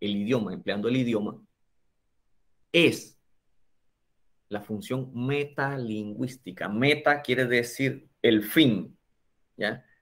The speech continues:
¿Cuál es el fin? Lingüística, lenguaje. El fin es el lenguaje, explicar el lenguaje a través del lenguaje, el idioma a través del idioma, ¿ya?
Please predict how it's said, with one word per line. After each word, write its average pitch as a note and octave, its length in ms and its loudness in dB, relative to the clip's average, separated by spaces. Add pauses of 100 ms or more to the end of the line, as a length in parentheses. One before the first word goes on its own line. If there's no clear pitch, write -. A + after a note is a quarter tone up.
(120)
¿Cuál D#3+ 220 12
es D#3 80 6
el B2 140 4
fin? - 500 -4 (480)
Lingüística, C3+ 720 0
lenguaje. A2 800 4 (400)
El G#2+ 180 2
fin C#3 260 0
es C#3 280 -4
el A2+ 180 2
lenguaje, A2 680 0
explicar - 760 -4
el A2 140 0
lenguaje A2 500 2
a A2 80 -10
través B2 360 -6
del G2+ 120 -4
lenguaje, F#2 420 -2
el A2 100 2
idioma A#2+ 420 2
a A2 60 -6
través A2 420 -4
del G2+ 180 -6
idioma, G2 360 -8 (680)
¿ya? A#2 300 -2